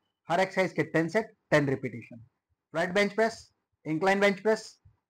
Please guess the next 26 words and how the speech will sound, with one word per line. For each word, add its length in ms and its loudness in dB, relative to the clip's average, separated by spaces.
केबल 240 2
कर्ल 300 4
और 220 4
बाकी 260 2
सारी 240 2
एक्सरसाइज 320 0
साथ 280 0
में 140 -2
इंक्लाइन 600 0
डंबल 360 4
प्रेस। 340 -4
सारा 200 6
वर्कआउट 320 4
कंप्लीट 340 0
करने 220 4
के 160 2
बाद 240 4
मैं 120 0
घर 140 2
पहुंच 220 -2
कर 160 -2
लिया 240 -2
ब्रेकफास्ट 440 0
में 100 -2
लिया 140 4
फ्रूट, 500 -4